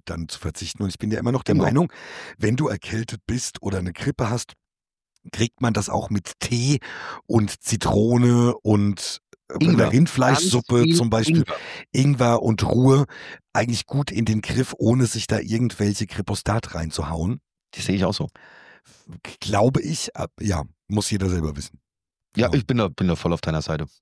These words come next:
Speaker 2: Ich brauch das auch nicht.
Speaker 1: Wobei wir trotzdem zugeben müssen, wenn wir, äh, in der Arbeit sind und 'n Auftritt machen müssen, dann, dann, äh, äh, schmeißt man sich halt sowas schon mal rein, um irgendwie den Auftritt durchzustehen, wenn's einem
Speaker 2: Jo,
Speaker 1: schlecht
Speaker 2: das,
Speaker 1: geht,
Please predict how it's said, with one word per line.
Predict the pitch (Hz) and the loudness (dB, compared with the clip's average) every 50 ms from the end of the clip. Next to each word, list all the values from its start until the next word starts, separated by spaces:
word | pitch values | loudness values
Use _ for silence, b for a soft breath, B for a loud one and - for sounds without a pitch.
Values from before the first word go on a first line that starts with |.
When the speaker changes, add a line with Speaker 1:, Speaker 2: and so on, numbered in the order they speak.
| _ _ _ | _ _ _
Speaker 2:
Ich | - - - | -12 -12 -6
brauch | - 82 78 | -4 -4 -4
das | - - 78 - | -4 -4 -6 -6
auch | 76 78 | -4 -6
nicht. | 76 73 - | -6 -2 0
Speaker 1:
Wobei | 101 104 - 104 113 107 | 0 2 2 2 2 0
wir | 113 | 0
trotzdem | - 95 107 - - 101 | -2 -2 -4 -2 -2 -4
zugeben | 90 - 110 98 107 101 98 98 | -2 -2 -2 -2 -2 -2 0 0
müssen, | 98 92 - 98 92 82 | 0 0 0 -4 -2 0
wenn | 92 98 101 95 | 0 -2 -2 -2
wir, | 92 92 98 98 98 - - | -2 -2 0 0 -2 -2 -4
äh, | 90 90 90 90 - | -4 -4 -4 -4 -4
in | - 87 | -4 -4
der | 87 82 - | -4 -4 -4
Arbeit | 82 87 - 101 101 92 - | -4 -4 -2 -4 -4 -4 -4
sind | - 98 95 101 - - - | -2 -2 -2 -2 -4 -8 -10
und | _ 92 90 - _ | _ -8 -8 -8 _
'n | - - | -14 -8
Auftritt | - 90 - - - 90 - | -8 -8 -8 -8 -14 -10 -6
machen | 95 90 - - 90 | -6 -8 -6 -6 -6
müssen, | 87 90 - - 92 85 | -6 -6 -6 -6 -8 -6
dann, | - 87 85 82 80 _ _ _ _ _ _ _ _ _ _ _ _ - 82 - | -4 -6 -6 -6 -8 _ _ _ _ _ _ _ _ _ _ _ _ -12 -12 -6
dann, | - 90 87 85 85 | -4 -4 -2 -2 -2
äh, | 82 80 85 85 78 B B B B B B B B B B B B _ | -2 -2 -2 -2 -4 B B B B B B B B B B B B _
äh, | - 90 98 - - - - 87 - _ - 85 | -16 -12 -10 -10 -10 -10 -12 -14 -12 _ -10 -8
schmeißt | - - 101 98 95 - - | -8 -4 -4 -4 -4 -4 -4
man | 101 95 | -6 -4
sich | 87 95 - - | -4 -4 -4 -4
halt | 90 85 | -6 -6
sowas | - 87 87 82 | -4 -4 -4 -4
schon | - - 98 | -2 -2 -2
mal | 90 87 | -2 -4
rein, | 82 85 85 87 - | -4 -4 -6 -6 -6
um | 82 87 | -6 -6
irgendwie | 87 82 82 80 82 | -6 -6 -4 -6 -6
den | 82 78 | -6 -6
Auftritt | - 82 - - - - - | -8 -12 -12 -14 -20 -16 -12
durchzustehen, | - 71 - - - 71 - - 80 76 73 | -12 -12 -10 -10 -14 -12 -10 -10 -10 -8 -8
wenn's | 73 76 - 82 | -10 -8 -6 -4
einem | 82 82 | -2 0
Speaker 2:
Jo, | |
Speaker 1:
schlecht | 87 87 98 107 101 | 2 2 2 2 0
Speaker 2:
das, | 95 | -2
Speaker 1:
geht, | 82 76 - - | -8 -10 -10 -16